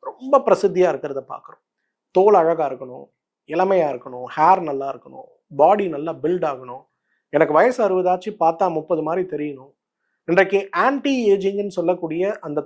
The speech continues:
துறையில மிகப்பெரிய அளவில் உபயோகப்படுத்தப்பட்டு வந்து கொண்டிருக்கக்கூடிய ஒரு சத்து எதுனா கொலஜன் சத்து. இந்த கொலஜன் சத்து எதுல ரொம்ப அதிகமா இருக்குன்னு பார்த்தா எலும்புகள்ல தான் அதிகமா இருக்கு. அதனாலதான் நம்ம பெரியவங்க எல்லாம் என்ன பண்ணுவாங்க, அந்த காலத்துல என்னதான் ஆடு இறைச்சி வாங்கினாலும் ஒரு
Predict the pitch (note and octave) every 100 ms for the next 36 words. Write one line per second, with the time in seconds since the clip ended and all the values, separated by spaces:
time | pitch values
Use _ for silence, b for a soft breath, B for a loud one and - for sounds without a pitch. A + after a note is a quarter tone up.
0 | E3+ F#3+ G3 F#3 A#3 D#3+ C#3+ F3+ A#3+ B3+
1 | B3+ A#3+ F#3 F3 G#3 - D#3 G3+ A3+ G#3+
2 | - F3 E3+ E3 D#3 D#3+ D3+ F3 F3+ E3
3 | D3+ D3+ D3+ C#3+ C#3+ F#3+ E3 C#3+ D3+ -
4 | G3+ D3 C#3+ F#3 - C#3+ C#3+ C3+ B2+ B2
5 | _ _ _ _ _ _ _ _ _ _
6 | D#3 E3 A#3 D#4 E4 F4+ - C4 D#4 B3
7 | G#3+ D4 D#4 G#3+ B3+ D#4 D#4 B3 A#3+ A#3
8 | G#3 G#3 F3+ F#3 F3+ C4+ G#3+ A3+ C#4+ D4+
9 | C4+ A#3+ A#3 A#3 F#3+ F#3+ F3+ D#3 _ _
10 | _ _ _ _ _ _ - E3 G#3+ A#3
11 | C4+ A#3 A3 G#3+ G#3+ B3 A3+ A3 A3 G#3
12 | G3+ F#3 E3+ D#3 D3+ D#3 E3 E3 C#3+ -
13 | _ _ _ _ _ C#3 F3 G#3+ B3 A#3+
14 | F#3+ A#3 A3 G3+ A#3+ B3 B3+ G3+ F3+ E3+
15 | G3+ A#3